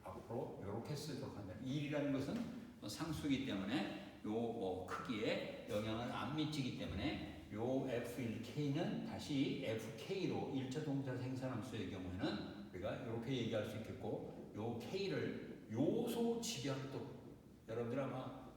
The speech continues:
국제 경제학 배울 때, 어, 요소 집약도 이래서 이 K 값이 크면은 자본 집약적이다. 만약에 K 값이 작으면, 어, 노동 집약적이다 라고 우리가 얘기를 했죠. 그래서 이것을 우리가 요소 집약도라고 얘기하고 또는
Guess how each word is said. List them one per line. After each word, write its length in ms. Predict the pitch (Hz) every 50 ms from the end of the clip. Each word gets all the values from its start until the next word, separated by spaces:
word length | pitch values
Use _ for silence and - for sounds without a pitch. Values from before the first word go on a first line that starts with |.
| - -
국제 720 | 113 - - 143 131 127 127 127 127 127 135 - - - -
경제학 540 | 123 120 120 117 113 113 110 101 - - -
배울 280 | 165 175 175 165 170
때, 600 | 165 160 160 165 175 - - - - - - - -
어, 160 | 104 95 95 -
요소 320 | 107 120 123 113 127 127 113
집약도 800 | - - - 135 156 143 139 - 143 135 131 156 202 240 226 107
이래서 460 | 107 107 107 - 127 147 190 - - -
이 160 | 113 107 -
K 240 | - - 156 143 - 135
값이 280 | 120 - - 123 -
크면은 440 | - - 180 190 190 185 196 196 190
자본 380 | - - 214 214 - 240 - 220
집약적이다. 920 | 113 - 113 - 95 - - 117 107 107 101 131 165 - - - - - - - - -
만약에 480 | - 107 113 120 131 156 - - - -
K 240 | - 147 151 -
값이 260 | - - - - 131 -
작으면, 720 | - - 135 139 139 156 156 170 202 226 - - - - - - -
어, 240 | 95 92 95 107 113
노동 320 | 127 135 170 175 170 151
집약적이다 920 | - 147 147 147 147 135 - - 151 131 120 110 143 - - - - - -
라고 240 | 131 135 127 123 123 117
우리가 220 | 113 107 107 107 107
얘기를 340 | 113 117 120 117 107 110
했죠. 240 | 110 107 - 110 107
그래서 220 | - - - 117 104
이것을 320 | - - 104 - - - 113 107
우리가 240 | 104 107 104 104 110
요소 380 | 139 165 170 - 190 190 -
집약도라고 600 | - - 147 143 143 - - - 139 127 123 120 117 117
얘기하고 760 | 110 107 104 104 101 - 143 - - - - - - - -
또는 280 | 180 202 220 240 233